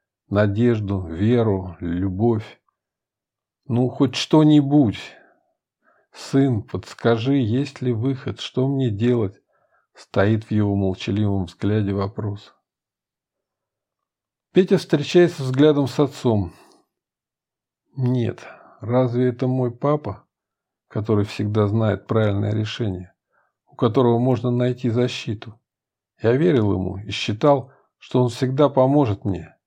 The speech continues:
Даже когда был не согласен с ним,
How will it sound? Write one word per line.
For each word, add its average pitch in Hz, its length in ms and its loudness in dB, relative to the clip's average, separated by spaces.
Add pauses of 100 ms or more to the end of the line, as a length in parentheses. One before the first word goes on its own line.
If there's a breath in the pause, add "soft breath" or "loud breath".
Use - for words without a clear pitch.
(460)
Даже 113 260 0
когда 131 340 2
был 143 180 2
не 143 120 2
согласен 151 560 0
с - 100 -14
ним, 101 220 -6